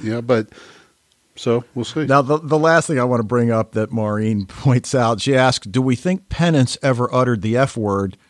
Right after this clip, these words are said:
Speaker 2: prior to
Speaker 1: <laughs>
Speaker 2: saying the P word prototype?" <laughs>
Speaker 1: Yeah.
Speaker 2: My guess is no.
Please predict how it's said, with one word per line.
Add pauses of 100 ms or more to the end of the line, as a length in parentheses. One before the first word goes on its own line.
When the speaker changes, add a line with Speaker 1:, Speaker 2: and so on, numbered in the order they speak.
(640)
Speaker 2:
prior
to
Speaker 1:
<laughs>
Speaker 2:
saying
the
P
word (300)
prototype?" (340)
<laughs> (480)
Speaker 1:
Yeah.
Speaker 2:
My
guess
is
no.